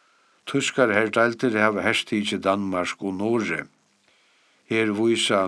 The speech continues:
tyskarar seg og høvuðsgøtuni Karl Johan í Oslo.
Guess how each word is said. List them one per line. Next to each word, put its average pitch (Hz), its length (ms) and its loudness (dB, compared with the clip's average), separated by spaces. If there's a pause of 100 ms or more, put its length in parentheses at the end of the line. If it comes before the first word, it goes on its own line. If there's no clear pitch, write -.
tyskarar 101 480 0
seg 120 380 2 (100)
og 104 160 -2
høvuðsgøtuni 101 800 -2
Karl 95 320 -4
Johan 101 400 0
í 101 160 -2
Oslo. 92 540 -4